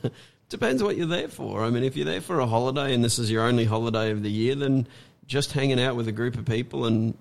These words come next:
and getting laid might not be the only thing you want to do. I mean, certainly I like hanging out with people and getting laid. There's no <laughs> doubt about that. But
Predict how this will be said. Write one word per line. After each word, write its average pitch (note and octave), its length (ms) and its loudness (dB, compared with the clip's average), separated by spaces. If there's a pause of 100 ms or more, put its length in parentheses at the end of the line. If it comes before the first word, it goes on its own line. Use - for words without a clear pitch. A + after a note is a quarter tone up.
(140)
and A2 240 0
getting A#2 260 4
laid A2 280 2
might A#2 220 2
not B2 340 0
be B2 200 -4
the B2+ 180 -2
only C#3 400 4
thing C#3 240 2
you C#3 100 4
want C#3 220 0
to B2+ 80 -6
do. - 340 -6 (260)
I A2 120 -4
mean, A#2 400 4 (360)
certainly C#3+ 800 2 (200)
I C#3 260 0
like B2 380 0
hanging A#2 360 2
out A2+ 120 -2
with A2 160 -8
people A2 340 -2
and G2+ 100 2
getting G2 220 -2
laid. A2 420 -6
There's - 200 -6
no A2+ 100 4
<laughs> - 180 -6
doubt F#2 140 -6
about - 300 -12
that. - 380 -8
But A#2 200 -12